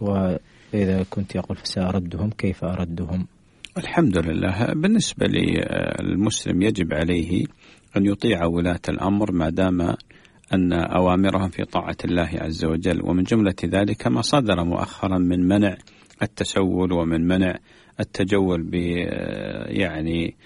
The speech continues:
Speaker 2: بغرض، آه، أخذ المساعدات من الناس عند المساجد وفي الشوارع.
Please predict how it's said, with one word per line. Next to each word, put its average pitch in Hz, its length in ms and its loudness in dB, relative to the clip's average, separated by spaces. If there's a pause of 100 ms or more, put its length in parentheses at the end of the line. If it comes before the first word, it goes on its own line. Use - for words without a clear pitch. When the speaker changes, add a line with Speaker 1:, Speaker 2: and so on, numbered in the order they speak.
(240)
Speaker 2:
بغرض، 90 440 2 (200)
آه، 82 600 -4 (140)
أخذ 95 320 0 (640)
المساعدات 92 840 0
من 92 100 2
الناس 90 440 0
عند 87 180 0
المساجد 85 680 0
وفي 71 160 -6
الشوارع. 92 680 2